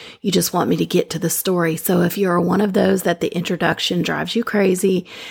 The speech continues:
and you just want to get to the story, just fast forward for, like, one minute and thirty seconds. Um, this story takes place in Detroit, Michigan,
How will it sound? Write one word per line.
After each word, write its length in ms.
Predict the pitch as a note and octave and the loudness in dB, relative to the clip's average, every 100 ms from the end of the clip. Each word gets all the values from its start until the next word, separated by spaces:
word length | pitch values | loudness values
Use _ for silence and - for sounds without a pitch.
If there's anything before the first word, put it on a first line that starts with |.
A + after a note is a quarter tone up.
| - - | -16 -4
and 160 | F#3 F3+ | 2 2
you 80 | |
just 200 | F#3 G3 | 2 0
want 140 | G3+ F#3+ | 2 2
to 60 | |
get 180 | F#3+ G3+ | 2 0
to 80 | A#3+ | 0
the 100 | B3 | -2
story, 400 | - E3+ E3 E3+ | 0 0 0 0
just 240 | - F3+ | -2 -4
fast 300 | - F3 E3 | -4 -4 -4
forward 400 | - F3+ F#3+ F3 | -2 0 2 0
for, 140 | - E3 | -2 -2
like, 260 | E3+ D#3+ | -2 -4
one 320 | F#3+ E3+ F3 E3+ | -4 0 2 2
minute 260 | E3 - | 0 -2
and 140 | E3+ - | -6 -4
thirty 300 | C#3 A#2 - | -4 -4 -4
seconds. 680 | - - - C3+ - - - - - - - - - | -6 -6 -6 -6 -6 -8 -8 -20 -20 -20 -20 -20 -6
Um, 440 | F2 E2+ A#1 C2+ - _ | -4 -2 -4 -6 -8 _
this 240 | G3 A3 - | 0 2 2
story 320 | B3+ A3 G#3+ | 2 2 2
takes 300 | F#3+ F#3 - | 0 -2 -2
place 500 | - F3+ F3 F3 - | -2 0 0 -2 -4
in 240 | F3+ F3+ E3 | -2 -2 0
Detroit, 500 | E3+ - - F#3 - | -2 -2 -2 -2 0
Michigan, 680 | B3 - F#3 F3 F3 A3 | 0 2 0 2 2 2